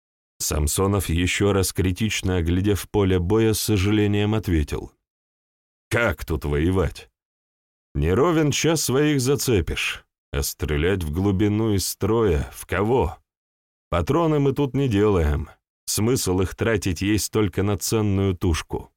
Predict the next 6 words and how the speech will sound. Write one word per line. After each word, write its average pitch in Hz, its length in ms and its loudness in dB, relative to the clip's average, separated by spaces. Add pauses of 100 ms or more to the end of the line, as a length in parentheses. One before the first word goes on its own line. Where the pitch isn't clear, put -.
(140)
вождя, 101 480 0
например, 73 560 -2 (720)
или 175 160 2
в - 80 -2
критической 131 720 -2
ситуации. 80 800 -2